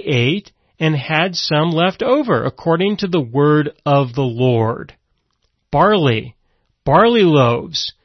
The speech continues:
That's Second Kings chapter four, verses forty-two to forty-four, referring to the miracle of Elijah multiplying the barley.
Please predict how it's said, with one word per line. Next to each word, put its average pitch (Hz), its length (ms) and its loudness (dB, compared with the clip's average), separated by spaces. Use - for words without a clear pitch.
That's 151 340 -2
Second 175 320 -2
Kings 170 420 0
chapter 156 440 -4
four, 156 320 0
verses 143 460 -4
forty-two 185 800 -2
to 160 140 0
forty-four, 165 680 0
referring 156 600 -2
to 156 80 -6
the 127 140 -4
miracle 196 760 0
of 160 160 2
Elijah 151 960 0
multiplying 156 1080 -2
the 160 120 -2
barley. 147 840 -2